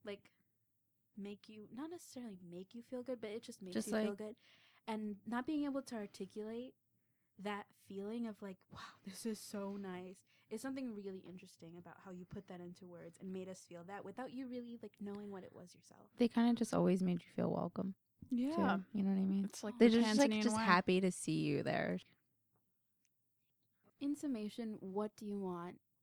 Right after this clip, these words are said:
Speaker 1: listeners to take away from this story?
Speaker 3: Um, well, I ri-, originally, when I first wrote this, it was, uh, like, the second week into our trip, and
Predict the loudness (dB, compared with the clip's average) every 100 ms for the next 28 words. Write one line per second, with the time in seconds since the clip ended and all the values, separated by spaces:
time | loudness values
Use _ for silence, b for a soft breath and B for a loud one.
0 | _ -8 -8 -6 -8 -8 -14 -18 -16 -16
1 | -16 -18 _ -20 -20 -20 -20 -20 _ _
2 | _ _ _ _ _ -20 _ _ _ _
3 | _ _ _ _ _ 0 2 2 0 -4
4 | 4 8 10 8 6 6 4 6 4 4
5 | 4 2 0 0 -2 -2 -2 -4 -4 -8
6 | -8 -6 -4 -4 -6 -8 -12 -16 _ -12
7 | -12 -12 -16 _ _ -6 -2 -2 -2 -2
8 | -2 0 0 0 -2 -2 0 0 -2 _
9 | _ _ _ _ _ 0 2 2 -2 -6